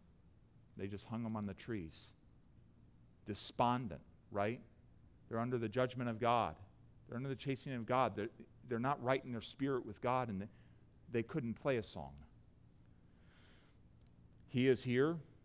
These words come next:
He is so troubled. He's communing in his heart. He's searching for the source, the solution of his distress, and, and all the while his song is silenced. There's no song coming out of Asaph.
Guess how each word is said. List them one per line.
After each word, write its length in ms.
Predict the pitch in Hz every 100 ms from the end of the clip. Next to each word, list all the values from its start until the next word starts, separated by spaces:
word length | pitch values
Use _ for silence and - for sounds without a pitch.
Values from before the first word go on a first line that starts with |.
| - -
He 100 | 107
is 80 | 90
so 240 | - 139
troubled. 540 | 139 - 127 135 156 156 - - - - - - - - - - - - - - - - - - - -
He's 240 | - 101
communing 560 | - 107 110 123 147 147
in 120 | 139
his 120 | 123
heart. 380 | - 127 131 156 - - -
He's 180 | 107
searching 480 | - - 147 - 143
for 160 | 135 120
the 80 | 107
source, 420 | - 143 139 -
the 120 | 107
solution 480 | - 113 135 139 135
of 60 |
his 100 | 120
distress, 560 | 110 113 - 127 139 -
and, 180 | 117 110
and 160 | 117 110 -
all 200 | 127 135
the 60 |
while 300 | 123 127 107
his 180 | 107 98
song 320 | - 123 110
is 80 | 95
silenced. 400 | - 87 78 78
There's 220 | 120 123
no 100 | 170
song 420 | 170 - 160 98 87
coming 200 | 98 101
out 140 | 101
of 60 | 107
Asaph. 320 | 104 -